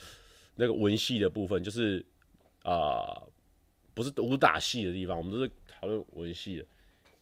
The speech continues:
他，他还有个地方，我不知道大家，大家知道监狱吗？没有，没有，那个号码我没记起来，不好意思，那车号没记得。就是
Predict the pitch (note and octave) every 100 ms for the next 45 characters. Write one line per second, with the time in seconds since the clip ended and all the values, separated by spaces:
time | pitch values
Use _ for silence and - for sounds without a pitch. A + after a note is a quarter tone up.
0 | _ _ _ _ _ F3 G#3+ - - _
1 | _ _ _ _ _ - C#3 A3 G#3+ E3+
2 | D3 F#3+ F#3+ E3+ E3 E3 E3+ _ _ _
3 | _ _ _ A2 A#2+ E3+ F3 E3+ E3+ E3
4 | - _ C#3 D3+ D3 D3 C3+ - C#3 C3
5 | C3+ G2 F#2 F2+ - _ _ _ _ _
6 | _ _ _ _ _ _ _ _ _ _
7 | _ _ - A#2 G#2+ C3 D3+ D3 B2 F#2
8 | F2+ F#2 G#2 F#2 D#2 F2+ F#2+ E2+ D2 _
9 | _ _ B2+ A#2 A#2+ A2 G2+ F2+ E2 -
10 | F2+ D2+ - _ _ _ _ - C3+ D3
11 | A2+